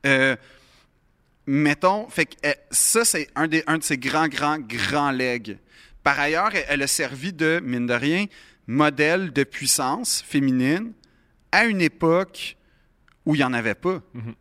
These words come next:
Speaker 1: Il a fallu attendre à peu près trente ans avant que Margaret Tha-, vingt ans, là, mais trente, en tout cas,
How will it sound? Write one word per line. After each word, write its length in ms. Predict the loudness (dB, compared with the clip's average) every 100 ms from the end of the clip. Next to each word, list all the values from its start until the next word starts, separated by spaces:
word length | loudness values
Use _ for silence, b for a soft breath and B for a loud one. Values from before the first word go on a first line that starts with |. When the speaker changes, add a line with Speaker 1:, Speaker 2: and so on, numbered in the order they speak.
| _ _ _ _ _ _ _ -4
Speaker 1:
Il 80 |
a 40 | -2
fallu 200 | 2 2
attendre 280 | 2 0 -2
à 60 |
peu 140 | -4 -4
près 140 | -6
trente 280 | -4 -4 -2
ans 40 |
avant 120 | -2
que 80 | -2
Margaret 400 | -6 -4 -2 -4
Tha-, 260 | -4 -4 -4 _
vingt 380 | -14 -6 -4 -4
ans, 140 | -6 -4
là, 120 | -6
mais 160 | -6
trente, 280 | -8 -8 -10 _ -20 -20 -16
en 120 | -12
tout 160 | -6
cas, 60 | -6